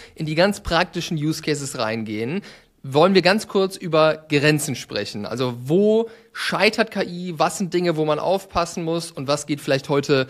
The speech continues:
noch nicht? Und Florian, du hast ja zwei Schwächen eigentlich, äh, gesagt. Wir starten mal mit dem ersten.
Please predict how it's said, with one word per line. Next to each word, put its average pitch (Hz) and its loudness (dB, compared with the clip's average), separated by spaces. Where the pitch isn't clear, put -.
noch 131 -4
nicht? 127 -4
Und 131 -8
Florian, 165 4
du 139 4
hast 160 2
ja 156 4
zwei - 2
Schwächen 165 2
eigentlich, 127 -4
äh, 123 -2
gesagt. 120 -2
Wir 135 -6
starten 156 2
mal 151 6
mit 147 0
dem 143 0
ersten. 147 0